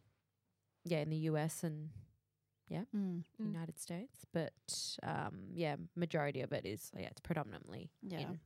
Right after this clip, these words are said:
Speaker 2: And, like, we just don't
Speaker 1: across
Speaker 2: really
Speaker 1: Europe.
Speaker 2: have the in-, infrastructure here. I
Speaker 1: No.
Speaker 2: mean, we've
Speaker 3: No.
Speaker 2: got the main ones, Phillip Island, that's set and always there.
Speaker 1: Yeah.
Speaker 2: I think, do
Speaker 1: I
Speaker 2: they
Speaker 1: th-
Speaker 2: do karting down there?
Speaker 1: They do. They do
Speaker 2: Yeah.
Speaker 1: karting, but I just don't think it's not,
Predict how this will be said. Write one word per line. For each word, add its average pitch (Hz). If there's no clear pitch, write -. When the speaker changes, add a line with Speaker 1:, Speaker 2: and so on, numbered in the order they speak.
Speaker 2:
And, 208
like, 196
we 214
just 269
don't 277
Speaker 1:
across 175
Speaker 2:
really 165
Speaker 1:
Europe. 156
Speaker 2:
have 151
the 156
in-, 165
infrastructure -
here. 151
I 190
Speaker 1:
No. 170
Speaker 2:
mean, 170
we've 208
Speaker 3:
No. 196
Speaker 2:
got 175
the 180
main 175
ones, 147
Phillip 160
Island, 156
that's -
set -
and 170
always 156
there. 151
Speaker 1:
Yeah. 170
Speaker 2:
I -
think, 254
do -
Speaker 1:
I -
Speaker 2:
they 285
Speaker 1:
th- 339
Speaker 2:
do -
karting 220
down 233
there? 254
Speaker 1:
They 254
do. 208
They 196
do 202
Speaker 2:
Yeah. 196
Speaker 1:
karting, 170
but 196
I 196
just 190
don't 202
think 175
it's -
not, 175